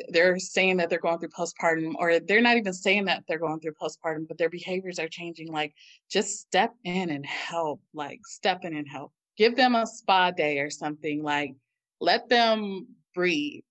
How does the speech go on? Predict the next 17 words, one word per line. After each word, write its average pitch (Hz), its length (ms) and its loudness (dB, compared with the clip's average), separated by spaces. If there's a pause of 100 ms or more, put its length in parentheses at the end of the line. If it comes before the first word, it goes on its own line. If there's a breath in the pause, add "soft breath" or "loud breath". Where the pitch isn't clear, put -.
(500)
because 180 380 0
I'm 170 160 -4
telling 170 460 -2
you, 151 200 -6
that's, 185 360 0
that's 185 260 -2
really 185 260 2
what 165 140 0
I 147 80 0
needed. 143 300 -4 (300)
That 175 300 2
right 175 240 -4
there 160 200 -2
is 156 140 -8
what 151 120 -6
I 143 80 -4
needed. 139 380 -10